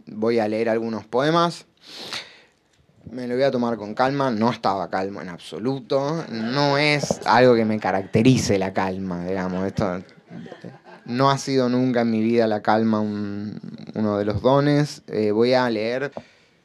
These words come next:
Decidí hace algunas horas nomás leer completo el, la primera sección y después algún poemita de los demás. Eh, la pri-, la primera sección, entre comillas, es un largo poema, digamos, solo que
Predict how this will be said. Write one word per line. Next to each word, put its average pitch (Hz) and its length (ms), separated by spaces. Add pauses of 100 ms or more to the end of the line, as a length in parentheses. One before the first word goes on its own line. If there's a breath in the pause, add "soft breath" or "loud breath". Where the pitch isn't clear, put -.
(160)
Decidí 196 1200
hace 117 640 (120)
algunas 120 540
horas 151 340
nomás 143 580
leer 123 580 (120)
completo 120 1500
el, 107 320
la 101 200
primera 117 360
sección 208 580
y 113 80
después 120 220
algún 131 260
poemita 107 960
de 92 460
los 90 320
demás. 95 380 (420 loud breath)
Eh, 127 160
la 143 100
pri-, 156 140
la 151 160
primera 175 380
sección, 185 500
entre 127 220
comillas, 156 320
es 139 60
un 135 100
largo 113 240
poema, 92 420
digamos, 87 440
solo 110 300
que 90 160